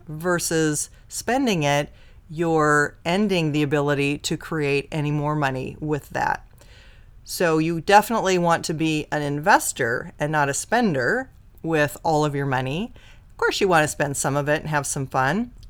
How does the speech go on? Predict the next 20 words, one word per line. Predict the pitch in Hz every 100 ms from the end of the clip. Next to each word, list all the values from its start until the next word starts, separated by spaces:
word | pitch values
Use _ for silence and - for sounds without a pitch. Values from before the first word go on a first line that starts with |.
| - -
But | 175
the | 185
problem | - 202 214 226
is | 185 156 156 156 -
many, | 156 165 170 196 214 220 214
many | 175 180 190 196 147 165 - - -
winners | 165 185 190 214 226
of | 208
jackpots | 160 135 - 139 127 156 - - - - -
or | 160 156
people | - 175 175 180
who | 202
inherit | 196 175 180
money | 170 135 139 156 -
spend | - - 165 170
it | 190
all | 151 147
within | 147 156 147 147 147
five | - 135 131 139
years. | 180 285 - - -